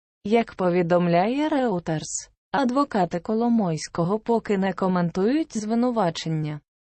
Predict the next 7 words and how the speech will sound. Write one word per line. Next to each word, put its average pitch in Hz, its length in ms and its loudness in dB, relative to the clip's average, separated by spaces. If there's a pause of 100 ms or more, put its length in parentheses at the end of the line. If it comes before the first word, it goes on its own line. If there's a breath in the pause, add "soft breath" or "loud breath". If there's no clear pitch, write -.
Зв'язатися 202 880 0
з - 120 -12
представниками 165 1000 0
Боголюбова 175 840 0
агентству 170 580 -2
не 226 160 2
вдалося. 202 800 -2